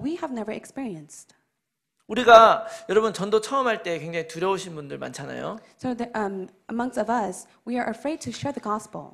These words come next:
Speaker 2: 내가 이 직장에서 복음을 전하기 시작하면 과연 사람들이 나를 어떻게 보기 시작을 할까?
Speaker 1: So we have the thought that if I share the gospel, how would these people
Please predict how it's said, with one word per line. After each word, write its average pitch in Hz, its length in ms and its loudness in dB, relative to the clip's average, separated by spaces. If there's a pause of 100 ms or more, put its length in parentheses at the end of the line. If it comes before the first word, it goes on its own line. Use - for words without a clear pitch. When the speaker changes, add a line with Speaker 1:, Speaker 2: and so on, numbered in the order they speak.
(120)
Speaker 2:
내가 185 200 4
이 185 220 0
직장에서 170 920 -2
복음을 165 280 -8
전하기 151 300 -8
시작하면 143 580 -10
과연 131 360 -10
사람들이 175 340 -10
나를 131 180 -8
어떻게 135 260 -10
보기 135 180 -14
시작을 - 260 -12
할까? - 440 -18 (640)
Speaker 1:
So 220 80 -8
we 240 100 -4
have 247 120 -2
the 240 100 -4
thought 220 220 0
that 196 160 0
if 294 160 -4
I 294 80 0
share 339 160 -2
the 294 80 -2
gospel, 277 320 -2
how 233 160 0
would 269 80 -2
these 233 160 -6
people - 240 -2